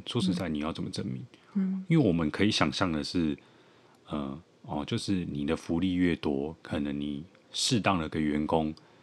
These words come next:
Speaker 1: 休息的时间，
Speaker 2: 嗯。
Speaker 1: 多一点的休息的时间、放假的时间，
Speaker 2: 嗯。
Speaker 1: 然后他回来工作岗位的时候，可能更有精神，
Speaker 2: 嗯。
Speaker 1: 更有活力、更愿意付出。
Speaker 2: 嗯。
Speaker 1: 对啊，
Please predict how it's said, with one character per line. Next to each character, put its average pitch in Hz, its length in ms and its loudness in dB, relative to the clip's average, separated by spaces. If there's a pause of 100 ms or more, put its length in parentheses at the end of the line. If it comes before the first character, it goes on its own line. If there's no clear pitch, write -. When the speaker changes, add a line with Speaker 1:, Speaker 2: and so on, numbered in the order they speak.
(380)
Speaker 1:
休 92 280 0
息 - 280 -2
的 110 100 -6
时 - 260 -4
间， 73 360 -2
Speaker 2:
嗯。 190 80 0
Speaker 1:
多 104 200 8
一 107 40 2
点 73 200 2
的 71 140 -2
休 85 220 0
息 - 180 -4
的 - 160 -6
时 - 120 -8
间、 78 200 -4
放 78 240 2
假 73 220 0
的 69 100 -4
时 - 200 -4
间， - 360 -6
Speaker 2:
嗯。 180 320 0
Speaker 1:
然 85 100 2
后 90 220 4
他 82 340 0 (380)
回 87 200 6
来 78 140 2
工 90 200 2
作 90 180 2
岗 76 240 0
位 87 160 2
的 76 80 -2
时 - 140 -6
候， 78 120 0
可 - 140 -6
能 52 160 -6 (540)
更 98 180 4
有 76 160 2
精 85 260 4
神， - 200 0
Speaker 2:
嗯。 110 240 -6
Speaker 1:
更 101 160 4
有 73 100 0
活 73 320 2
力、 85 240 -2
更 104 180 6
愿 98 320 4
意 90 140 4
付 85 300 -2
出。 80 380 -2
Speaker 2:
嗯。 180 220 0 (1200)
Speaker 1:
对 76 120 0
啊， 69 120 -4